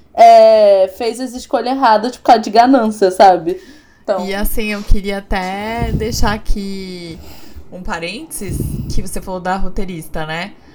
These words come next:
Speaker 1: Sim.
Speaker 2: A roteirista é, deixa eu pegar só o nome dela aqui, a Oh Ji-young,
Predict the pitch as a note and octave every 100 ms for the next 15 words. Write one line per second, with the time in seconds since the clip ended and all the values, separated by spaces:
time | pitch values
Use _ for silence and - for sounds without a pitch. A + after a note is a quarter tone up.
0 | - - A3+ G3+ C4+ B3+ B3 G#3+ G3+ G#3
1 | D4 - A3 F3+ - - E3 E3+ F3+ F#3
2 | F#3 F#3 F#3 F3+ F3 F#3+ F#3 F#3 F3+ F#3+
3 | F3 F3 E3+ F3 E3+ E3+ E3+ C4 D#4 -
4 | _ _ - - - - F#3 F#3 - G3+
5 | B3 B3+ B3 A3 F#3 F#3+ C4+